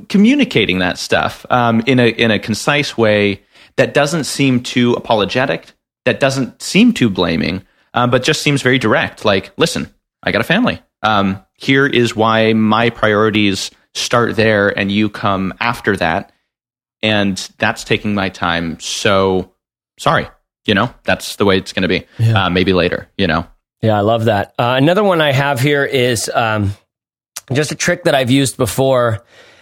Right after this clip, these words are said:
Speaker 2: is I put it back on them. Okay, so really,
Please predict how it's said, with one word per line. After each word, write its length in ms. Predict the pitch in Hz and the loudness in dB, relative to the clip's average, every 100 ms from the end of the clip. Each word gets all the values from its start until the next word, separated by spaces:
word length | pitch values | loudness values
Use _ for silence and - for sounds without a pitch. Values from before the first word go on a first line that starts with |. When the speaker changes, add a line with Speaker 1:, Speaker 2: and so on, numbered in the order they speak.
| - | -2
Speaker 2:
is 260 | 143 143 | 0 2
I 100 | 165 | 0
put 260 | 143 - 254 | 0 2 2
it 160 | 247 - | 0 -2
back 300 | 185 185 170 | -2 0 0
on 240 | 156 143 | 2 2
them. 400 | 113 123 110 85 - _ _ - | 2 2 0 -4 -8 _ _ -4
Okay, 380 | 123 139 143 156 | -2 0 0 0
so 480 | - 151 139 131 - | 0 2 2 0 -2
really, 580 | 143 143 190 214 180 139 | 0 2 4 2 2 0